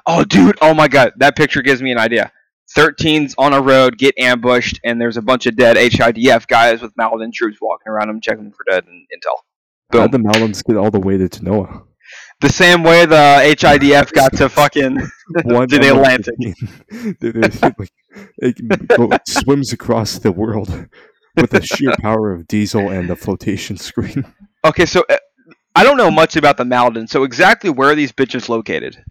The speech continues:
Speaker 2: The middle of the Atlantic.
Speaker 1: So between, like, the U S and U K,
Speaker 2: Yeah,
Speaker 1: like,
Speaker 2: the
Speaker 1: smack dab in the
Speaker 2: middle
Speaker 1: middle.
Speaker 2: of the Atlantic Ocean, like,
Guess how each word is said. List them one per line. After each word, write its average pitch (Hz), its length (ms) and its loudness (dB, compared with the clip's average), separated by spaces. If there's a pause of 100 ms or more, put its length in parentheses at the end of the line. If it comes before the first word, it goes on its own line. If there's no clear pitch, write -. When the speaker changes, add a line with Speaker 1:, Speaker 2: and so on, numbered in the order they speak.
(200)
Speaker 2:
The 92 320 -12
middle 104 300 -4
of 92 120 -6
the 92 80 -6
Atlantic. 87 560 -12 (2750)
Speaker 1:
So 127 120 -4
between, 117 400 -2
like, 107 180 0
the 101 120 -4
U 104 160 2
S 101 180 0
and 90 360 -8 (140)
U 104 160 -6
K, 104 160 -2
Speaker 2:
Yeah, 98 60 6
Speaker 1:
like, 82 140 -2
Speaker 2:
the - 60 -12
Speaker 1:
smack 107 240 0
dab 98 220 2
in 92 40 -6
the 98 60 -6
Speaker 2:
middle 98 40 -8
Speaker 1:
middle. 90 160 -4
Speaker 2:
of 67 60 -6
the 92 80 -6
Atlantic 87 420 -14
Ocean, 90 380 -16
like, - 120 -20